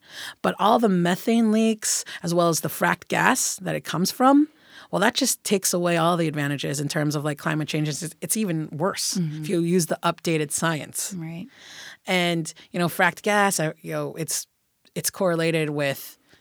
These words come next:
Speaker 1: even, uh, premature births. Um, it's been associated with earthquakes, water contamination, um, air quality, bad air quality. So, so in some ways, I always, uh,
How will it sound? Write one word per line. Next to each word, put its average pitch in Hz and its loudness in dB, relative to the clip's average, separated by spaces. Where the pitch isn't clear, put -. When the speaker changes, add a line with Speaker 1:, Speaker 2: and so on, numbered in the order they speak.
Speaker 1:
even, 151 -2
uh, 127 -8
premature 160 -2
births. 180 0
Um, 143 -4
it's 160 -16
been 156 -4
associated 156 0
with 151 -8
earthquakes, 180 0
water 139 -2
contamination, 175 -2
um, 131 -10
air 165 0
quality, 170 2
bad 147 -6
air 156 0
quality. 170 0
So, 165 0
so 196 0
in 220 2
some 262 4
ways, 254 6
I 175 4
always, 190 4
uh, 170 -2